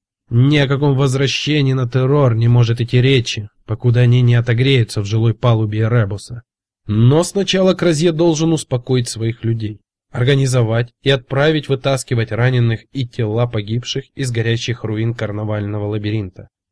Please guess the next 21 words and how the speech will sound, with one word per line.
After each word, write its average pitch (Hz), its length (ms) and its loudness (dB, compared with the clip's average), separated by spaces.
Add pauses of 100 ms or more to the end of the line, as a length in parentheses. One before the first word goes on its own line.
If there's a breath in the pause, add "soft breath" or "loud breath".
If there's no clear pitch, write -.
(220)
Он 151 280 2
нашёл 151 400 0
только 131 480 -2
помощника 120 580 -2
капитана 120 840 0
Серебуса 110 840 -4 (160)
и 139 80 -6
своего 156 440 2
второго 131 380 0
лейтенанта 120 640 0
Ходжсона. 110 760 -6 (680)
Но 120 160 4
потом 120 600 -2 (100)
из 113 240 -6
клубов 139 560 -2
дыма 139 400 -2
и 131 60 -2
пара 135 420 0
выступил 127 600 -4
лейтенант 120 520 -2
Литл. 120 340 -4